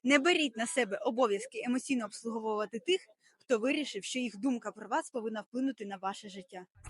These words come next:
От тут, можливо, було складно, тому перемотайте на п'ять секунд назад і вдумайтесь. Це важливо. Третій інсайт. Потрібно виходити із зони свого комфорту.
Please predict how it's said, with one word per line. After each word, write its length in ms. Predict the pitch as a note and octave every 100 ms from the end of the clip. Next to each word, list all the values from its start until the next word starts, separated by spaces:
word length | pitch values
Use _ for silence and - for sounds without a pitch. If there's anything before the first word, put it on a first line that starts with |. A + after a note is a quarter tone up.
| - -
От 180 | - G#3+
тут, 120 | A#3+ -
можливо, 340 | A3+ G3+ A3
було 180 | G3+ G#3
складно, 460 | - D#4 D#4+ A#3 - _ _ _
тому 220 | G3+ G#3 -
перемотайте 520 | - A#3+ A#3 D#4 F4+ D4
на 100 | A#3+
п'ять 200 | F#3+ -
секунд 260 | G3 F#3+
назад 280 | F#3+ F#3 F3+ - - _ - _ -
і 80 |
вдумайтесь. 640 | G3+ F#3+ F3+ E3+ F#3 G3 - _ - _ _ -
Це 120 | G#3+
важливо. 380 | F#3 - F3 - - - - - - -
Третій 360 | C#4+ C#4 -
інсайт. 420 | G#3 G3 - F3+ - _ _
Потрібно 480 | A3 B3+ B3 B3+ A3+
виходити 640 | G#3 - G#3+ A#3+ B3 -
із 240 | - G#3
зони 260 | G#3+ G#3 A3+
свого 340 | - G3+ G#3
комфорту. 500 | G3+ G#3+ - B3+ B3+